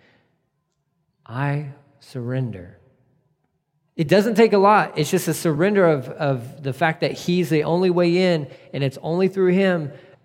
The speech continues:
Our encouragement to anybody listening, watching, whatever, if you don't know where you stand in this story, the, the, the smartest thing to do is just to say, "You know what, Jesus? Man, I,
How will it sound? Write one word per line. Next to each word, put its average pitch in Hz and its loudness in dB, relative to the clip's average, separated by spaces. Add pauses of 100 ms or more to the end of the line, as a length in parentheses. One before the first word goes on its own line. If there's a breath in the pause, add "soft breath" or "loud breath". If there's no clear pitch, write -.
Our 151 2
encouragement 170 0
to 165 -2
anybody 185 0 (200)
listening, 160 -2
watching, 151 -2
whatever, 143 0 (520)
if 120 -14
you 156 0
don't 180 -2
know 165 2
where 165 0
you 147 -2
stand 151 -2
in 127 2
this 127 -2
story, 127 0
the, 127 -6 (200)
the, 127 -6
the 123 -10
smartest 147 -2
thing 156 -4
to 147 0
do 143 -4
is 120 -12
just 131 -12
to 127 -10
say, 127 -6
"You 123 -4
know 139 -4
what, 147 -6
Jesus? 156 -2
Man, 143 -6
I, 135 -2